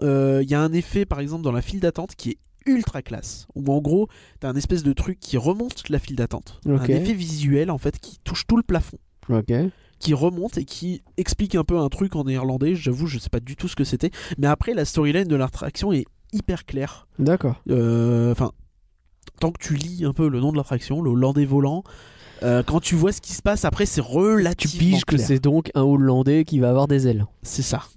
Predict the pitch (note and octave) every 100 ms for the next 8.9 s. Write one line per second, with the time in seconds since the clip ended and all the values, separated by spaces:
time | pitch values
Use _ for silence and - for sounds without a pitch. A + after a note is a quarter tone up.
0 | - - - D3+ D3+ D3 - D#3+ D3+ B2+
1 | D#3 D#3 C#3 A2+ A#2+ A#2+ E4 D3+ D#3 D3+
2 | C3+ C3+ C#3 C3 B2+ A#2+ A2+ D3+ D3+ C#3+
3 | B2+ D3+ C#3+ C#3 E3+ F3 F3 - - -
4 | C#3+ C#3+ C3+ C3+ C3+ - C#3+ C#3+ C3+ C3+
5 | C3+ C#3 C#3+ C3 D#3+ C#3+ C#3+ C#3+ C#3+ C#3+
6 | C3 B2+ C#3 C3+ B2 A2+ A2 D3 A#2 B2+
7 | A#2+ - - - C#3 D3 C3+ B2+ B2 B2
8 | A#2+ C#3 - D#3+ D3 D3 - F#3+